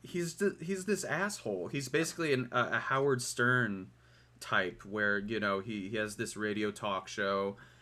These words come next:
and, you know, he's just, he,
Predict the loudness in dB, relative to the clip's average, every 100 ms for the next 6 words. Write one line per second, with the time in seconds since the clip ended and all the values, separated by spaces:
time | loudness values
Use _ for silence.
0 | -20 -20 -10 -4 0 0 0 0 0 2
1 | 2 2 0 -2 -2 -2 -4 -4 -8 -4
2 | 0 0